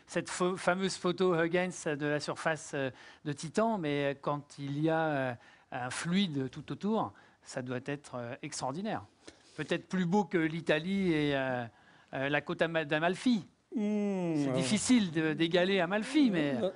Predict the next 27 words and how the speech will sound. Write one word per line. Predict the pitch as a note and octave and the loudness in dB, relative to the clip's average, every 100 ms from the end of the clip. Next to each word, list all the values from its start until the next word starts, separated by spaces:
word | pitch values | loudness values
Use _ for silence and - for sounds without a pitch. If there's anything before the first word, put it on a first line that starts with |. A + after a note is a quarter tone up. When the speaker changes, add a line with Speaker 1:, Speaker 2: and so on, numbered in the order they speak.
| C#4+ | -2
Speaker 2:
notre | E3+ E3 E3+ | 0 0 0
ami | E3 E3 | 0 0
italien | D#3+ D3 D#3+ C#3+ | 0 0 0 0
peut-être | C3 C#3+ C#3 | -4 -6 -6
a | C#3+ | -6
un | B2 | -8
commentaire. | D3+ C#3+ C#3+ - - - - | -8 -10 -10 -14 -14 -8 0
Euh, | D#3+ D#3 - - _ _ _ | 2 2 -2 -18 _ _ _
autre | G3 F#3+ F3 | 4 4 2
chose | - B3 F3+ | 2 2 2
aussi, | C3 A3 | 0 0
un | D3+ | 2
autre, | F3 E3 - | 2 0 0
euh, | C3+ C3 C3 B2+ | 0 2 2 0
concept | - D3+ - E3 | 0 -2 0 0
intéressant, | C#3 D3+ C3+ B2+ G#3 | 0 0 -2 0 -2
c'est | G3+ D3+ | -2 0
le, | C#3+ D3+ F3 | 2 0 0
c'est | - | -2
le | D3 | 0
sous-marin. | D#3+ - F3+ C#3 E3+ - _ _ _ _ - | 0 -2 0 0 -4 -10 _ _ _ _ -4
Vraiment | D3+ F3+ | 0 2
le | D#3 | 2
sous-marin | C#3 D#3+ C#3+ C#3+ G3 | 0 0 0 2 0
pour | - D3 | 0 0
aller | D3+ | 2
explorer | E3+ E3+ - E3+ D3+ C#3+ D#3 | 2 0 0 4 4 4 0